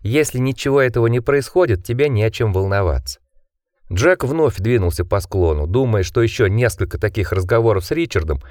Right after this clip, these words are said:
как у Алисы с мартовским зайцем, и он придёт к выводу, что тоже съехал с катушек.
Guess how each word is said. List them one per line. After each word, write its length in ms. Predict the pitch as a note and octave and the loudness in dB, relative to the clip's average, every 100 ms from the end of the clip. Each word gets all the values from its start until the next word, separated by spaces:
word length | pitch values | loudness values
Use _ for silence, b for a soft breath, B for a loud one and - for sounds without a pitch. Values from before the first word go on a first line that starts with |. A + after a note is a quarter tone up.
| b | b
как 200 | G#2 F2+ | -4 2
у 80 | A#2 | 4
Алисы 360 | A2+ F#2 E2+ | 4 2 -2
с 100 | F2 | -4
мартовским 560 | G2 E2+ D2+ F2 G#2 F#2 | 0 -2 -2 -8 -4 -2
зайцем, 420 | F2+ D2 C#2 C#2+ b b b | 0 -2 -2 -6 b b b
и 120 | A2+ | 0
он 140 | D#3+ D3+ | 0 0
придёт 340 | C#3+ C#3 C#3+ | -2 0 0
к 80 | - | 2
выводу, 320 | E3 C#3+ G#2 | 0 2 -2
что 180 | F2+ A#2 | 0 -2
тоже 300 | A2+ D#3+ G2 | 2 0 0
съехал 380 | - G2 G#2 F2+ | -2 -2 -2 -4
с 80 | - | -2
катушек. 640 | F#2 - C#2 - - | -2 -2 -6 -8 -14